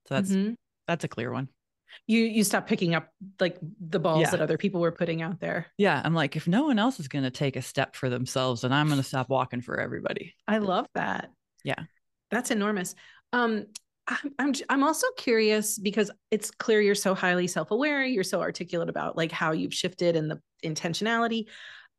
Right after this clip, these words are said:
Speaker 2: I would love to know, how do your clients describe the magic that they, that you bring to the, to the relationship in, in your coaching?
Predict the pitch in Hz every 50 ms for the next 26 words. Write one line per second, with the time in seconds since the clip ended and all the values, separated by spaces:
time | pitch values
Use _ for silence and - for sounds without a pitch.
0 | _ _ _ _ _ _ - - 214 254 269 294 349 359 349 - 285 277 262 262
1 | - - - 240 214 214 202 196 190 190 185 175 - - - - - 226 214 233
2 | 269 285 285 269 269 - - - 220 220 214 214 202 190 196 185 185 170 - -
3 | - - 190 175 175 175 160 156 170 170 - - - - 175 - - - - 160
4 | 160 151 147 143 151 147 160 160 170 - _ - 160 160 160 147 139 139 - -
5 | 113 - _ _ - - - - - 160 - - - - - - - 170 190 190
6 | - _ _ _ _ _ _ _ _ - 190 - 208 208 208 165 190 170 165 165
7 | - - 165 151 147 147 147 185 185 - _ - - 180 165 139 147 139 135 143
8 | - _ - 180 175 175 160 151 - - 160 - - - - - 147 147 - -
9 | 160 151 143 135 - 151 151 - - 135 139 156 170